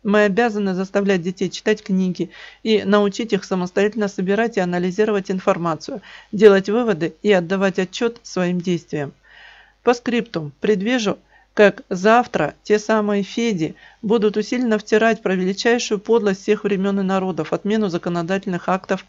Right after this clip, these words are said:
Р С Ф С Р. То, что они нифига не знают, что это значит, для чего это и вообще не в теме, неважно. Клипкомысли-,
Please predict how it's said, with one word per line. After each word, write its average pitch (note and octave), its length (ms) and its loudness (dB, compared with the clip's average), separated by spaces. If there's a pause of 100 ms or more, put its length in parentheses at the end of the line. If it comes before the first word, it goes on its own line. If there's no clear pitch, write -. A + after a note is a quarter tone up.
(120)
Р F#3+ 200 2
С F3+ 140 -6
Ф F3+ 120 -6
С F3+ 180 -6
Р. E3 140 -2 (360)
То, A#3 120 2
что A3 180 0
они G#3+ 280 2 (200)
нифига A3 460 2
не F3 160 0
знают, G3 500 -2 (280)
что - 260 2
это F#3+ 220 2
значит, F3+ 520 -2
для F#3+ 220 0
чего G#3+ 320 0
это F3+ 180 0
и F3 120 0
вообще F#3+ 340 -2
не E3+ 120 -4
в E3+ 60 -8
теме, D3+ 380 -6 (140)
неважно. G3+ 580 0 (320)
Клипкомысли-, G#3+ 840 0